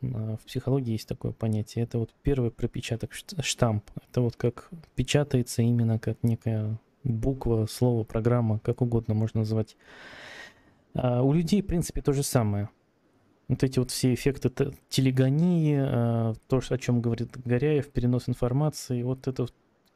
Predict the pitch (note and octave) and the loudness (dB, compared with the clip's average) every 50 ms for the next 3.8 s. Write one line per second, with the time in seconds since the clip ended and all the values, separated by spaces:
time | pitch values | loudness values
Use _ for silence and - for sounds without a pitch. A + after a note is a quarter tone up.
0 | _ _ _ _ _ _ _ - C#3 - - D3 C3+ B2 G#2+ A#2 A2 - - - | _ _ _ _ _ _ _ -6 -6 0 2 4 4 4 4 2 0 0 0 0
1 | A2+ G2+ G2+ G2 G2+ G#2+ - - A#2+ - - D3+ D3 C3+ B2 B2+ C3 - - - | 0 0 0 -2 -4 -4 -4 -6 -4 -2 0 2 2 2 2 2 0 -2 -4 -4
2 | A#2+ A#2 A#2+ B2 - - D3 D#3 D3 C3+ B2+ B2 A#2+ A#2+ A#2+ A#2 A#2 A#2 A2+ A#2 | -2 -2 -2 -2 0 2 2 2 2 2 2 2 2 0 0 -2 0 0 0 0
3 | A2+ A2 A#2 A#2 - - C3 C3 A#2+ B2 A#2 A2+ A2+ A2+ A2 A2 | 0 0 0 0 0 0 0 0 2 0 0 0 0 -2 -4 -6